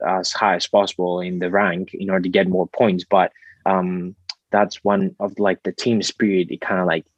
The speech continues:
helped, and it kinda, like, suits me as a person, because I'm pretty social. So I, I like that team environment,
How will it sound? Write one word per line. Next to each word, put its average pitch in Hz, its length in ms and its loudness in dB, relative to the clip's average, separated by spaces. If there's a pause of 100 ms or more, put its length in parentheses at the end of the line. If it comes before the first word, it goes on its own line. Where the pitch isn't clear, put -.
(320)
helped, 110 400 4
and 101 160 -2
it 92 80 -6
kinda, 110 180 2
like, 98 220 2
suits - 400 2
me 113 200 4
as 110 140 2
a 104 80 4
person, 120 540 0
because 95 260 -4
I'm 95 380 0
pretty 107 280 2
social. 101 440 -2
So - 160 -2
I, 92 160 2
I 90 80 0
like 98 240 0
that 98 180 0 (340)
team 117 200 -2
environment, 98 640 -2